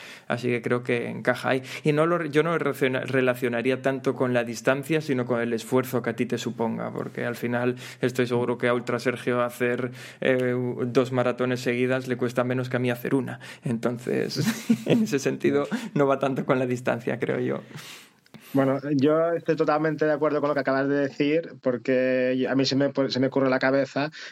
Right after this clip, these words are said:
Speaker 2: que hace, ve, dos semanas corrí la maratón de Valencia y, claro, eh, yo no soy de correr rápido y me había planteado bajar de tres horas, que es muy, muy, muy difícil. Em,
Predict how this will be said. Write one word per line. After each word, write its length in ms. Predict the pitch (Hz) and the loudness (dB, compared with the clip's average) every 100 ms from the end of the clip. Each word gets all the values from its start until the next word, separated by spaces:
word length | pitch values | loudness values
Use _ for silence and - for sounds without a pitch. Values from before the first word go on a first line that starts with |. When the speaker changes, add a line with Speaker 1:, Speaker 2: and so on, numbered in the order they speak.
| - | -6
Speaker 2:
que 120 | - 131 | 2 2
hace, 1040 | - 143 139 143 139 139 139 139 135 131 | 4 2 4 4 2 2 2 2 2 2
ve, 140 | 123 120 | 2 2
dos 180 | 127 127 | 4 2
semanas 340 | 139 143 143 | 4 4 2
corrí 180 | - 147 | 2 2
la 100 | 143 | 4
maratón 340 | 135 135 143 143 | 2 2 2 4
de 60 | |
Valencia 580 | 139 131 127 - 127 160 - - - - | 4 2 0 0 -2 -2 -8 -14 -10 -2
y, 80 | |
claro, 400 | 131 131 131 123 127 | 2 4 4 2 2
eh, 840 | 123 123 123 123 123 127 123 123 113 90 - | 2 4 2 2 2 2 2 0 -2 -8 -8
yo 420 | 143 123 131 156 | -4 2 4 4
no 440 | 151 160 160 156 147 | 2 2 4 2 2
soy 260 | - 156 | 0 0
de 140 | 143 147 | 0 2
correr 320 | 151 139 131 | 2 2 2
rápido 600 | 143 156 147 123 113 104 - | 2 2 0 -2 -4 -8 -4
y 80 | 127 | 0
me 80 | 131 | 2
había 320 | 135 143 143 | 4 4 2
planteado 500 | 147 143 139 151 147 | 2 2 4 2 2
bajar 280 | 156 156 143 | 0 2 2
de 80 | 135 | 2
tres 240 | 131 120 | 0 0
horas, 320 | 120 110 127 | 0 -2 -2
que 100 | - | -2
es 80 | 123 | 0
muy, 240 | 131 139 135 | 2 2 2
muy, 240 | 139 135 | 4 4
muy 220 | 131 131 | 4 2
difícil. 600 | 127 123 117 - 131 143 - - - _ | 2 0 -4 0 0 -2 -8 -16 -16 _
Em, 1040 | - 131 131 131 131 131 131 131 127 123 | 2 4 4 4 2 2 2 4 2 0